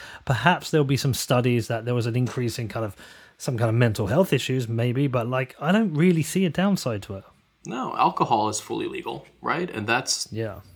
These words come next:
Speaker 2: not the safest thing in the world, so to speak, especially compared to something like cannabis. I would argue that cannabis is probably safer than alcohol in many ways, right? And,
Speaker 1: Yeah.
Speaker 2: you know, you saw kind of what happened in the U S with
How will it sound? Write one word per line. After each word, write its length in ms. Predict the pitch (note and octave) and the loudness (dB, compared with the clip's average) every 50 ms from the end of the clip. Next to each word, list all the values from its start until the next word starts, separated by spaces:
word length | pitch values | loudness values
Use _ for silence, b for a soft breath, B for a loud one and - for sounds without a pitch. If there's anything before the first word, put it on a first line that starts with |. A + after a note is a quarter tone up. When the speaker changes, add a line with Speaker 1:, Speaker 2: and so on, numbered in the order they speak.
| - - _ _ _ _ _ _ _ _ _ _ | -20 -20 _ _ _ _ _ _ _ _ _ _
Speaker 2:
not 460 | - C3 A#2+ A#2+ A#2 A#2+ A#2+ - - | -4 -2 0 2 2 2 2 0 -2
the 80 | - A2+ | -4 -4
safest 480 | - - A2+ A2 G#2+ - G#2 - - - | 0 2 2 2 2 0 -2 -4 -2 -2
thing 160 | G2 F#2 F#2+ | -4 -4 -4
in 60 | F#2+ | -4
the 60 | F#2+ F#2 | -4 -4
world, 280 | G2+ G#2 G#2+ G#2+ - | -4 -4 -4 -6 -6
so 80 | - A2 | -6 -4
to 100 | A2 A2+ | -4 -4
speak, 360 | - - G#2 - F#3 F3+ - | -4 -4 -4 -4 -4 -4 -6
especially 420 | - - - A2+ A2+ - - G#2+ G2 | -8 -6 -4 -6 -6 -4 -4 -6 -4
compared 420 | - G2+ G2 - G2 G2 G2 F#2+ | -4 -6 -4 -2 -2 -2 -2 -4
to 120 | - - - | -6 -6 -6
something 300 | - G2 G2 - G#2 - | -6 -6 -6 -6 -8 -8
like 180 | - - - | -8 -10 -10
cannabis. 560 | - - - F3+ F#3 - - - B2 B2+ - | -8 -10 -8 -8 -8 -8 -8 -8 -10 -10 -10
I 120 | - - C#3 | -8 -6 -4
would 120 | C#3 B2 | -2 0
argue 300 | A#2 A2+ A#2 A2+ A2+ B2 | 0 2 0 0 0 -2
that 160 | A#2+ A#2+ A#2+ | -4 -4 -6
cannabis 440 | - - G#2+ A#2 C3+ C3+ C#3+ C#3+ - | -6 -6 -6 -6 -4 -6 -6 -6 -6
is 60 | C3 | -8
probably 400 | - - B2+ C3 D3+ D3 - - | -8 -8 -6 -4 -4 -4 -4 -2
safer 320 | E3+ - D3+ D#3+ F#3 - - | -2 -2 -2 -2 -4 -4 -4
than 140 | A2 G#2+ F#2+ | -4 -2 -2
alcohol 480 | E2+ - - - - - - - D2 | -2 -2 -4 -6 -6 -6 -4 -6 -6
in 60 | - F2+ | -8 -8
many 180 | F#2 - - | -12 -12 -12
ways, 380 | - - C#2+ C#2+ - - - - | -12 -14 -12 -14 -14 -14 -10 -8
right? 280 | - A2 A#2 - - B B B B B B B B B B - | -6 -6 -6 -6 -8 B B B B B B B B B B -4
And, 160 | B2 A#2 A#2 A#2 | -2 0 0 0
Speaker 1:
Yeah. 220 | A#2+ B2 A2+ G#2 | 0 -2 -4 -4
Speaker 2:
you 80 | A#2 B2+ | -4 -2
know, 120 | A#2+ A#2 | -2 -2
you 100 | A#2 A#2+ | -2 -2
saw 320 | A#2 - - C3+ B2+ A#2+ A#2 | -2 -2 0 2 2 0 0
kind 180 | - B2+ A#2+ | -2 -2 0
of 60 | A2+ A2 | 0 0
what 100 | A2 G#2+ | 0 2
happened 400 | A2+ G#2+ G#2+ - A2 G#2 G2+ F#2 | 2 0 0 0 -4 -6 -4 -4
in 140 | F#2+ G#2+ G#2 | -4 -4 -4
the 80 | G2+ G2+ | -2 -2
U 160 | G#2 G#2 G#2 | -2 0 0
S 280 | G#2 G2 F#2+ - - A#2 | 0 -2 -4 -4 -4 -4
with 220 | G2 F#2 - | -4 -4 -6